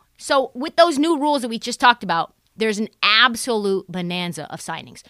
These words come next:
Players who haven't played in years now getting run because of this expanded roster rule. Guys like Isaiah Thomas are in the starting lineup.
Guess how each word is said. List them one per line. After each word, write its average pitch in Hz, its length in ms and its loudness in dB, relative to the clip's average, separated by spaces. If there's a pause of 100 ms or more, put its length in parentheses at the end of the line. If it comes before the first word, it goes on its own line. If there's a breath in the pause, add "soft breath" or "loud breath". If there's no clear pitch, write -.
(180 soft breath)
Players 285 320 0
who 349 40 -2
haven't 262 160 -4
played 208 160 -6
in 175 60 -10
years 190 440 -8 (160 soft breath)
now 220 240 4
getting 214 240 -2
run 175 320 -6 (160)
because 185 280 -8
of 151 80 -12
this 160 180 -14
expanded 160 400 -12
roster 156 320 -12
rule. 240 320 -8 (220 soft breath)
Guys 233 220 2
like 220 200 -2
Isaiah 190 320 -4
Thomas 226 500 -4 (200 soft breath)
are 311 160 8
in 427 280 4
the 320 80 2
starting 415 500 8
lineup. 339 480 4